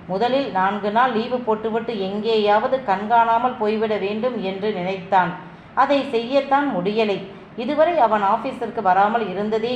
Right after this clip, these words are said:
இல்லை. ரொம்ப, இருந்ததே ரொம்ப குறைவு. ஏனென்றால் ரொம்ப உடம்பு சரியில்லாமல் மருத்துவமனையில் இருந்தால்தான்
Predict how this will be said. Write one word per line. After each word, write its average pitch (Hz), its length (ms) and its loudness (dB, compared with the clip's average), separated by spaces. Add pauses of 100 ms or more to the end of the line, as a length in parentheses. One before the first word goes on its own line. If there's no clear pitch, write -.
இல்லை. 190 280 -2 (580)
ரொம்ப, 254 400 2 (1000)
இருந்ததே 254 480 2 (160)
ரொம்ப 220 300 0
குறைவு. 208 420 0 (180)
ஏனென்றால் 226 560 2 (360)
ரொம்ப 294 300 2
உடம்பு 262 320 2
சரியில்லாமல் 214 720 2
மருத்துவமனையில் 208 840 0
இருந்தால்தான் 214 760 2